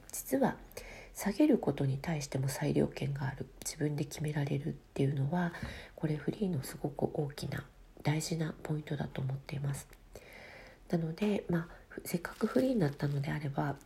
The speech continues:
そこを行使しない理由はないなって私は思っていて、なので、まあ、これは見合わないと思ったらやらないとか、これは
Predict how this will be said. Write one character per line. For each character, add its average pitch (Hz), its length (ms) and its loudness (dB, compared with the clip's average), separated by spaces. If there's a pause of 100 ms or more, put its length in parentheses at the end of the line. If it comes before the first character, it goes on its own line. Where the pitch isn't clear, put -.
そ - 140 -6
こ - 160 2
を - 40 4
行 - 260 -2
使 - 160 0
し - 220 -2
な 139 100 4
い 135 80 4
理 139 120 0
由 147 80 0
は 151 180 -4
な 156 80 0
い 143 100 -2
な 147 100 -4
っ 139 40 -6
て - 140 -4
私 143 240 -2
は 147 80 0
思 143 140 0
っ - 20 -6
て - 200 -6
い 135 60 -4
て、 143 300 -2 (960)
な 185 80 0
の 165 160 0
で、 156 240 -4 (680)
ま 202 120 10
あ、 170 160 0
こ - 120 0
れ 165 100 8
は 160 140 4
見 147 200 2
合 147 80 0
わ 156 120 -4
な 185 140 6
い 233 100 8
と 190 140 -2
思 143 120 2
っ - 20 -2 (100)
た 135 100 0
ら 135 60 4
や 135 140 0
ら 139 140 2
な 139 140 4
い 143 140 -2
と - 120 -8
か、 - 180 -12 (400)
こ - 140 -4
れ 147 100 4
は 208 280 0